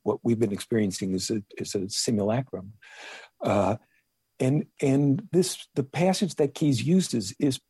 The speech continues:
is from precisely that moment. And Plato says, uh, "The mind, like the eye, knows two kinds of bewilderment, going into the light and coming out of it."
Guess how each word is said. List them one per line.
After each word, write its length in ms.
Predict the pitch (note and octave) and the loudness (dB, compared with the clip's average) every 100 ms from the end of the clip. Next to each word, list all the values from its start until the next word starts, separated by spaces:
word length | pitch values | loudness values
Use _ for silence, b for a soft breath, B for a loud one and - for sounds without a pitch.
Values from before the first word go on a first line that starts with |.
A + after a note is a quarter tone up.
| _ | _
is 440 | - A#2+ A#2 - - _ _ _ _ _ | 0 2 2 -2 -12 _ _ _ _ _
from 180 | - C3+ | -2 0
precisely 540 | C3+ C#3 - G3+ G3 D3 | 2 0 4 2 4 2
that 260 | C#3 C3 - | 4 0 0
moment. 380 | A2 G#2 G#2+ C3 - | 0 2 0 -2 -2
And 320 | A#2 A#2 G2+ | 2 2 2
Plato 280 | C#3 C#3 B2+ | 2 4 2
says, 520 | - A#2+ G#2+ G2+ - B B B _ | 2 2 2 -2 -10 B B B _
uh, 160 | - A2 | -2 0
"The 100 | A2 | 4
mind, 580 | A2 B2+ C#3 C#3 B2+ - _ _ | 4 6 6 6 4 2 _ _
like 380 | - G2+ B2 - | 0 2 2 0
the 160 | C3 - | -2 0
eye, 580 | - A2+ A#2 E2 G2+ - _ _ _ - | 0 2 2 0 -4 -12 _ _ _ -4
knows 580 | A2 A2+ G#2+ A#2 G#2+ - | 0 2 4 2 0 -6
two 200 | - G3+ | 2 2
kinds 400 | - D3+ C#3 A#2+ | 4 2 4 4
of 120 | G#2 | 2
bewilderment, 800 | F#2+ A2 G#2 G2 F#2+ F#2 F2+ - - _ _ _ _ _ _ _ _ _ _ _ _ - | 2 4 4 2 -2 -8 -10 -14 -20 _ _ _ _ _ _ _ _ _ _ _ _ -4
going 340 | C3 D3 C#3+ | 0 4 4
into 360 | - F#3+ G3+ F#3 | 4 4 4 4
the 100 | C#3+ | 4
light 480 | C#3 B2+ B2+ B2+ - _ _ _ _ _ - | 4 4 2 -2 -16 _ _ _ _ _ -2
and 180 | G#2+ | -2
coming 300 | - B2 G#2+ | 0 0 2
out 200 | G2+ G2 | 2 0
of 120 | F2 - | -2 -8
it." 260 | - - | -10 -18